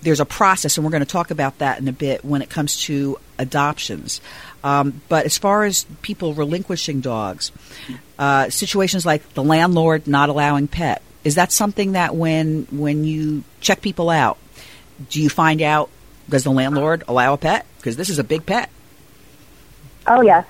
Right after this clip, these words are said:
Speaker 2: yes. They have to, um, if they don't own their house and they rent, they have to submit a letter along with their application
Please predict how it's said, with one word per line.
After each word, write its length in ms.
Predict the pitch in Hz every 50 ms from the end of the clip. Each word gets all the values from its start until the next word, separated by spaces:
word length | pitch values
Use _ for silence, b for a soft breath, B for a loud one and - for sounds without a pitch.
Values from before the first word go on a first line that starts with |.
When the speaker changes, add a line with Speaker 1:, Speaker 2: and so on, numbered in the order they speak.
| - -
Speaker 2:
yes. 160 | 160 156 160 - - -
They 120 | 190 202
have 300 | 233 262 247 254 254 - -
to, 300 | 254 233 226 226 214 -
um, 420 | 180 190 190 180 180 175 170 175 - b b b b b b b -
if 140 | - 196 202
they 160 | - 214 214
don't 240 | 208 220 233 285 262
own 220 | - 240 254 262
their 120 | 247 233 220
house 320 | 233 233 226 226 226 233 -
and 140 | 208 190 190
they 120 | 190 180
rent, 380 | 180 180 190 196 202 - - -
they 140 | 190 185 196
have 220 | 208 196 196 196
to 80 | - - - -
submit 280 | 190 190 180 185 190
a 80 | 185 185
letter 400 | 185 190 190 185 214 233 254 -
along 300 | - 185 190 190 190 196
with 100 | 196 196
their 120 | 185 180
application 840 | - 180 185 - 185 - - 175 180 208 - 233 240 240 254 262 254